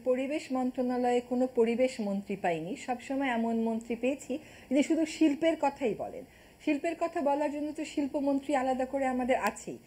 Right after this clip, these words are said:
পরিবেশের কথা বলার জন্য একজন মন্ত্রী আমাদের দরকার। তো এবার আমরা সৌভাগ্যক্রমে একজন শিল্পপতিকেই পরিবেশ মন্ত্রী হিসেবে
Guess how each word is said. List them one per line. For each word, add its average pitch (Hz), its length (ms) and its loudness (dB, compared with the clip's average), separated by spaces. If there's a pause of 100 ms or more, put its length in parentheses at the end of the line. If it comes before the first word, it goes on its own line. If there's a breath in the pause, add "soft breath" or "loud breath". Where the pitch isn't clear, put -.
(240 soft breath)
পরিবেশের 311 520 -2
কথা 311 200 -6
বলার 226 300 2
জন্য 220 220 -4
একজন 185 320 -4
মন্ত্রী 175 440 -2 (320 loud breath)
আমাদের 180 420 -2
দরকার। 156 380 -6 (300 loud breath)
তো 480 60 6
এবার 277 300 6
আমরা 285 280 -2
সৌভাগ্যক্রমে 302 840 -2
একজন 285 260 0
শিল্পপতিকেই 320 960 2
পরিবেশ 240 460 2
মন্ত্রী 202 280 -4
হিসেবে 175 260 -2